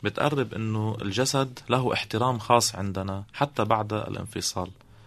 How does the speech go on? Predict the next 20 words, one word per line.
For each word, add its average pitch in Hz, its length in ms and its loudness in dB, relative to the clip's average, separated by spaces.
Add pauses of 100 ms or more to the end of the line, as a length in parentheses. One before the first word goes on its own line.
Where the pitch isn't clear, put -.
(440)
من - 120 2
هنا 139 260 4
منلاحظ 110 560 2
أنه 98 320 -2
ورد 101 540 2 (640)
في 110 360 0
استحباب 117 680 0 (300)
تغسيل 110 460 2
الميت، 98 580 0 (500)
ورد، 123 600 2 (600)
آه، 98 220 0
حالة 123 460 0
الرفق 117 580 0 (100)
مع 98 180 2
الجسد 110 560 0 (100)
أثناء 110 420 -2
التغسيل. 95 680 -4 (1000)
آه، 101 680 -2
فورد 107 480 6
مثلًا 107 580 0